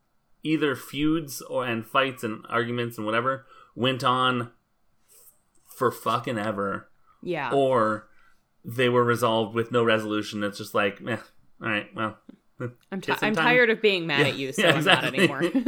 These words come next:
Speaker 1: Exactly. I have
Speaker 2: Yeah.
Speaker 1: so many feuds going. Um, yeah. So this is sort of, I mean, like, kind of like, it's not even, I don't even, like, I'm not even upset with Lainey at all for, like, "Oh, your principles." It's like,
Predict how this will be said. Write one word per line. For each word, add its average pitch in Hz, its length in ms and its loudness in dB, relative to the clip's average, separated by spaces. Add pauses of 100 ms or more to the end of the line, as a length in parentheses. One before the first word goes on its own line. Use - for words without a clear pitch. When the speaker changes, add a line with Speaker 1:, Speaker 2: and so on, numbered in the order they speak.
(100)
Speaker 1:
Exactly. 131 560 2 (320)
I 123 40 -4
have 139 80 -2
Speaker 2:
Yeah. 147 120 0
Speaker 1:
so 120 120 0
many 135 140 -8
feuds 135 340 -8
going. 104 340 -6 (480)
Um, 120 520 2 (1120)
yeah. 104 180 -2 (260)
So 123 200 4
this 139 240 0
is 135 100 -4
sort 135 160 2
of, 113 200 -2
I 135 80 -2
mean, 123 180 0
like, 120 260 -2
kind 131 180 -2
of 120 60 -2
like, 117 260 -4 (1160)
it's 131 180 -4
not 151 200 2
even, 170 120 -4
I 143 60 2
don't 156 140 4
even, 160 180 2
like, 123 400 -4 (1700)
I'm 139 100 -4
not 160 140 2
even 202 140 -2
upset 139 300 -4
with 127 160 -10
Lainey 120 300 -4
at 110 80 -4
all 117 240 0
for, 120 180 -2
like, 107 320 -4
"Oh, 151 240 0
your 131 160 -4
principles." 123 840 -8
It's - 180 -8
like, 107 340 -2